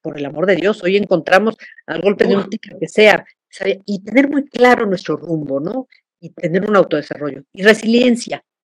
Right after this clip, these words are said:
Speaker 1: capacidad de recuperarnos a los contratiempos y adversidades que tienen que haber, si no estamos en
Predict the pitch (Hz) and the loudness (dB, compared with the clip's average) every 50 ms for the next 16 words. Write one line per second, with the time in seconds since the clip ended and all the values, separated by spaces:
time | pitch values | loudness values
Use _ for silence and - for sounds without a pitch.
0 | _ _ - 180 - - 185 - - 185 214 208 208 208 208 - - - 170 180 | _ _ -14 -14 -14 -14 -16 -6 0 2 2 4 2 0 -4 -6 -8 -4 0 0
1 | 185 180 208 - - 185 175 175 - - 233 220 220 220 220 214 202 214 214 214 | 0 -2 -2 -4 -4 -2 -2 -4 -4 2 2 2 2 4 2 2 2 2 0 0
2 | 190 - 220 - 208 170 - 165 160 - 185 185 196 214 226 - _ _ _ _ | 0 0 0 2 2 2 2 0 -4 -4 -2 0 2 0 0 -2 _ _ _ _
3 | _ _ _ _ _ _ _ _ _ _ _ _ - 185 180 185 - - 240 254 | _ _ _ _ _ _ _ _ _ _ _ _ -4 -4 -4 -2 -2 0 6 8
4 | 262 247 233 233 240 247 240 233 233 _ - 156 147 147 160 202 220 208 208 - | 8 8 8 6 0 -4 -4 -6 -8 _ -8 -6 -6 -4 -2 -2 -2 -2 -4 -8
5 | _ _ _ - 165 180 196 - 226 214 208 196 208 180 170 | _ _ _ -8 -6 -6 -2 0 0 0 0 0 -2 -2 -2